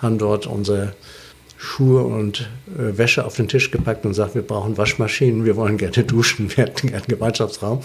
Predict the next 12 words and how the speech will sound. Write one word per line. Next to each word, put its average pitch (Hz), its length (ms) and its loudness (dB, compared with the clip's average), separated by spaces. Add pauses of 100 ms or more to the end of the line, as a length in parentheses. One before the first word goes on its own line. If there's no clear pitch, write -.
(340)
Und 110 160 0
das 127 160 2
hat 139 180 0
die 120 300 4
Herrschaften 120 500 -2
dann 117 140 2
dort 113 360 -2
überzeugt. 143 580 2
Die 110 40 -4
haben 104 100 -4
gesagt, 101 260 -2
"Okay, 139 400 4